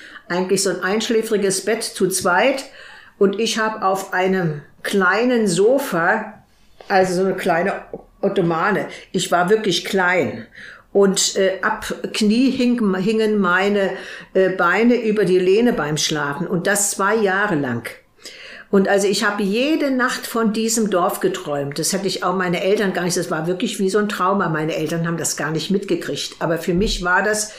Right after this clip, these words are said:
dass ich das ein-, einfach so ein wahnsinniges Heimweh hatte,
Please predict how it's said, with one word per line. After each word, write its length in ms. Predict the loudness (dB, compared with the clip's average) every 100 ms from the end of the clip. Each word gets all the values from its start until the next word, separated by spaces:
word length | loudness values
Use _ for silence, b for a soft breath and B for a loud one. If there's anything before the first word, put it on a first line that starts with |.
| B B -2
dass 160 | 0
ich 140 | 0 0
das 240 | -4 -2
ein-, 220 | -2 -2
einfach 340 | -4 -4 -4 -2
so 240 | 2 4
ein 140 | 4
wahnsinniges 680 | 2 2 2 0 2 2 0
Heimweh 440 | -2 -2 2 0 0
hatte, 360 | -2 -2 -2